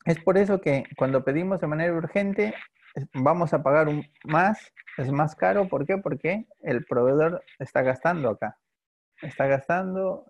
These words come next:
en todo eso y, y digamos que nos lo cobra. Entonces, siempre y cuando el proveedor lo tenga acá, me va a despachar al día siguiente y acá será un día,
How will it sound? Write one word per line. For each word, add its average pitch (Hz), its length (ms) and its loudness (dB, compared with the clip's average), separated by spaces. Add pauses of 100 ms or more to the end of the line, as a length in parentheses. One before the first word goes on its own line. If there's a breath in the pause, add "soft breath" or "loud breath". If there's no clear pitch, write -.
en 127 140 -6
todo 147 260 2
eso 185 300 -2
y, 175 100 -8
y 113 260 -8
digamos 131 480 -6
que 127 100 -6
nos 120 180 -6
lo 113 120 -6
cobra. 120 360 0 (1040)
Entonces, 131 560 -4
siempre 135 380 -4
y - 60 -12
cuando 202 220 -2
el 180 100 0
proveedor 156 340 2
lo 135 160 0
tenga 170 220 -4
acá, 202 240 -2
me 185 140 -2
va 156 100 2
a 156 40 2
despachar 151 380 0
al 147 160 0
día 147 140 -2
siguiente 165 400 -4
y 160 80 -2
acá 135 180 0
será 135 220 0
un 139 120 -2
día, 151 360 -2